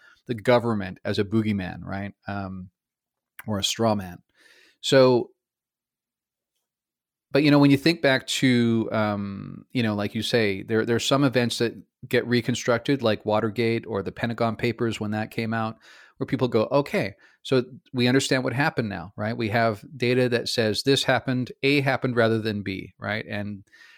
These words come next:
uh, certain secret structures try to convince us of B when really it was A. <clears throat> That works partly because you're still within the same,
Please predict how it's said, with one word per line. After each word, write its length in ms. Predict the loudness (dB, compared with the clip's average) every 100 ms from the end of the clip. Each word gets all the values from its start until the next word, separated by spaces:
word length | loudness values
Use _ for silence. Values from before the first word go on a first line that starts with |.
| _ -12
uh, 160 | -8
certain 680 | -6 -2 0 2 0 0 -4 -12 _ _ -8
secret 320 | -4 0 0
structures 420 | 2 2 2 0
try 160 | 0 0
to 160 | 0
convince 380 | 0 -2 -2 -2
us 160 | -4 -4
of 140 | -4
B 200 | 0 0
when 160 | 0 -2
really 200 | -2 -4
it 60 |
was 160 | -6 -4
A. 200 | -6 -6 -16 _
<clears throat> 80 | -12 -10 -10 -12 _ _ _ _ _ _ -20 -20 -20 _ _ _ _ -12
That 360 | -2 0 0 0
works 280 | 2 2
partly 320 | 0 0 2 2
because 380 | -2 2 2
you're 80 | 2
still 300 | -4 2 4
within 240 | 4 4 2
the 80 |
same, 640 | 0 0 0 0 -2 -8